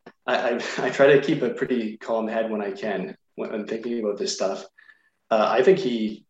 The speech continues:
he's done a very bad job, and I think he has some bad policies, um, because just by the evidence, like, our country's a trillion dollars in debt. That's unacceptable.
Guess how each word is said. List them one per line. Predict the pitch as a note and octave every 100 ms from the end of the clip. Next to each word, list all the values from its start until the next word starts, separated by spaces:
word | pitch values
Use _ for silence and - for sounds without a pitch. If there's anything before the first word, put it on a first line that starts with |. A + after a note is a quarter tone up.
| _
he's | - G#2+ -
done | G#2+
a | G2+
very | G2+ G2
bad | G2 F#2
job, | F#2 G2+ A2+ B2+ - G#2
and | G2
I | F#2+
think | G2 G2
he |
has | G2 G2
some | - -
bad | F#2+ F#2
policies, | F#2+ G2 G2 G2+ G2 - - - _ _ _ _ _
um, | - - F2 -
because | A2+ - - - - - - _ _ - - _ -
just | G#2+ -
by | G#2 G#2
the | G#2
evidence, | G#2+ G#2+ F#2+ -
like, | G2+ G2
our | G2
country's | G#2 G#2+ G#2
a | G2+
trillion | - G2+ G2
dollars | G2 F#2+ C3+
in | F#3+
debt. | F#2+ F#3+ - - _ _ _ _ -
That's | G#2+ -
unacceptable. | G#2 G#2 - F#2 - G2 D#2 F#2